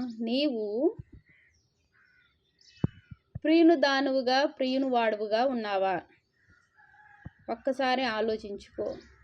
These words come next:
మరి ఆ యొక్క ప్రియునిగా, ప్రియుని యొక్క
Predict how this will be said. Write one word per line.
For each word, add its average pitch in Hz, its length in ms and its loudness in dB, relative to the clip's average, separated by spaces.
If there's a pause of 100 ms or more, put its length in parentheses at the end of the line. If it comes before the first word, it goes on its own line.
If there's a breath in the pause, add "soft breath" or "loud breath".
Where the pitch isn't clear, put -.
(1500)
మరి 262 800 0 (960)
ఆ 247 100 -2
యొక్క 240 340 0 (2000)
ప్రియునిగా, 285 1000 4 (200)
ప్రియుని 311 360 2
యొక్క 233 580 0